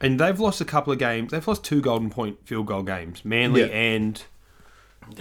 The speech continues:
Speaker 1: the
Speaker 2: was
Speaker 1: Cowboys got 'em last
Speaker 2: Yeah.
Speaker 1: week. So
Speaker 2: Yeah.
Speaker 1: you add four
Speaker 2: Yeah.
Speaker 1: points to them and they're sitting sixth.
Speaker 2: Yeah.
Speaker 1: So, yeah, I think they're a success.
Speaker 2: So I, I, I just, yeah, I, I just love the way they play, eh?
Speaker 1: Yeah,
Speaker 2: I
Speaker 1: me
Speaker 2: just
Speaker 1: too. I could watch 'em play. And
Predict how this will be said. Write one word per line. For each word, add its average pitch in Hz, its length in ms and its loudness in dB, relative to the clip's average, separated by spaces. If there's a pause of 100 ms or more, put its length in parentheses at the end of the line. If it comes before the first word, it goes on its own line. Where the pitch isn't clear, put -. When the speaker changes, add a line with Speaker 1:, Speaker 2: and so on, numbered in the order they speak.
Speaker 1:
the 117 60 -2
Speaker 2:
was - 60 -10
Speaker 1:
Cowboys 113 420 6
got 104 160 0
'em 104 80 0
last 101 160 2
Speaker 2:
Yeah. 123 160 4
Speaker 1:
week. 95 220 0
So - 120 -4
Speaker 2:
Yeah. 139 200 8
Speaker 1:
you 202 80 10
add 170 140 4
four 135 240 2
Speaker 2:
Yeah. 123 120 2
Speaker 1:
points 143 180 2
to 123 60 -6
them 101 180 -2
and 113 80 -2
they're 143 80 0
sitting 127 280 -8
sixth. - 500 -6
Speaker 2:
Yeah. 123 220 0 (960)
Speaker 1:
So, 107 280 -2
yeah, 117 300 4
I 139 60 4
think 160 160 -2
they're 101 140 -4
a 95 40 -6
success. - 500 -6
Speaker 2:
So - 180 2 (220)
I, 120 40 2
I, 123 300 2
I 147 40 4
just, - 360 -6
yeah, 98 200 -4 (260)
I, - 80 -10 (400)
I 131 40 2
just 135 200 -2
love 101 140 -2
the 104 60 -4
way 95 140 -4
they - 100 -10
play, 107 300 -2
eh? 110 220 -2
Speaker 1:
Yeah, 104 180 2
Speaker 2:
I 98 60 2
Speaker 1:
me 101 160 0
Speaker 2:
just 92 140 -8
Speaker 1:
too. 92 220 -8
I 98 100 -2
could 104 140 -4
watch 110 220 -4
'em 101 80 -8
play. 95 320 -6
And 110 440 -10